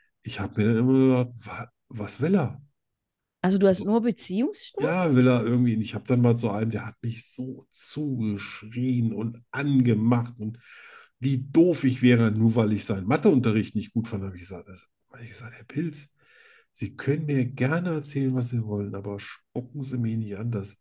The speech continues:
Speaker 1: ekelt mich."
Speaker 2: <laughs>
Speaker 1: Er hat nie wieder ein Wort zu mir gesagt. Und die ganzen Leute in der Klasse haben natürlich geschrien. Ich hab das aber völlig ernst und auch wertfrei gemeint. Also ich war auch
Speaker 2: Ja.
Speaker 1: nicht im Stress.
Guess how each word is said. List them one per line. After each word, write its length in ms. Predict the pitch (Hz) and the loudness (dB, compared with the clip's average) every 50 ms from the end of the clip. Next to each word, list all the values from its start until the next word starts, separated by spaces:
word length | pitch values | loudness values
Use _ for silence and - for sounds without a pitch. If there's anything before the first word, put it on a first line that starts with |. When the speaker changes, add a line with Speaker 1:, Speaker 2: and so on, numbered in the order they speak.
| _ - | _ -4
Speaker 1:
ekelt 420 | 110 110 104 - - 92 85 - | -4 -4 -4 -4 -6 -8 -10 -10
mich." 340 | 80 78 82 - - - _ _ _ - | -16 -18 -18 -18 -20 -20 _ _ _ -2
Speaker 2:
<laughs> 1080 | - 139 185 196 180 - - 156 202 208 - 165 139 202 - - 147 - - - - _ _ _ _ - - - - - - _ _ _ _ - _ _ _ _ - 269 320 339 - - | 0 4 4 4 4 4 6 6 6 6 6 4 2 2 2 2 0 0 0 0 -4 _ _ _ _ -20 -20 -20 -20 -20 -20 _ _ _ _ -20 _ _ _ _ -2 2 2 2 0 0
Speaker 1:
Er 200 | - 151 147 156 | 0 2 4 4
hat 80 | 311 151 | 4 2
nie 180 | 160 160 170 | 0 0 0
wieder 240 | 180 185 175 170 170 | 2 4 6 6 6
ein 100 | 170 160 | 6 6
Wort 280 | 151 165 170 175 170 170 | 6 6 6 6 4 2
zu 120 | 175 175 | -2 0
mir 160 | 156 151 151 | 2 2 4
gesagt. 460 | 147 151 143 135 143 139 139 135 135 - - - - - - - 208 - - | 4 4 4 4 2 2 2 -2 -4 -10 -14 -16 -14 -12 -8 -8 -8 -6 0
Und 220 | - 127 131 127 | 0 2 2 4
die 100 | 131 127 | 2 2
ganzen 360 | 123 139 131 135 139 131 131 127 | 4 6 4 4 4 2 2 4
Leute 280 | 123 127 127 131 131 | 6 6 6 4 4
in 60 | 139 | 2
der 140 | 131 135 135 | 2 2 2
Klasse 240 | 135 135 131 120 127 | 4 2 2 2 2
haben 120 | 123 127 | 2 2
natürlich 320 | 131 139 135 - 120 117 - | 0 0 -2 -4 -8 -8 -8
geschrien. 380 | - 117 - - 226 247 240 233 | -8 -8 -4 4 6 8 8 8
Ich 80 | - | 6
hab 120 | 117 110 117 | 4 0 0
das 160 | - 110 110 | -2 -2 -2
aber 200 | 117 104 110 104 | 0 0 0 -2
völlig 340 | 98 - 107 104 113 131 135 | 0 0 0 2 2 2 4
ernst 240 | 135 165 202 208 - | 2 2 0 0 0
und 340 | 139 117 110 - 107 - - _ | -2 -2 -2 -4 -8 -10 -14 _
auch 360 | - - 113 107 104 - - - | -12 -8 -8 -8 -8 -8 0 4
wertfrei 560 | 131 175 220 247 240 - - - 214 175 147 | 6 6 6 6 2 -4 0 4 6 6 8
gemeint. 440 | 127 127 117 107 110 107 104 101 101 | 8 6 6 4 2 0 -2 -2 -2
Also 180 | 107 101 - 98 | -4 -4 -4 -6
ich 140 | 98 98 | -4 0
war 80 | 123 139 | 2 4
auch 60 | 135 - | 6 8
Speaker 2:
Ja. 60 | - | 8
Speaker 1:
nicht 200 | 123 120 101 - | 6 6 2 -2
im 80 | 104 | -8
Stress. 380 | - - - - 123 151 147 - | -18 -12 -2 0 2 2 2 -2